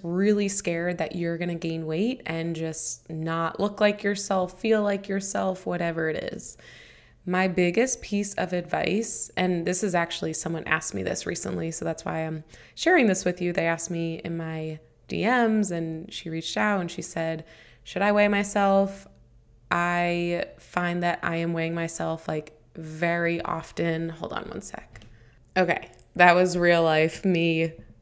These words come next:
Let me actually pull this D M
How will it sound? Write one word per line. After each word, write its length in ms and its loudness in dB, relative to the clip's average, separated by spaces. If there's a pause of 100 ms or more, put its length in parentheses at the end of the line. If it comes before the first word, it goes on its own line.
(140)
Let 140 4
me 200 6
actually 540 2
pull 420 0
this 460 0 (300)
D 220 2
M 240 0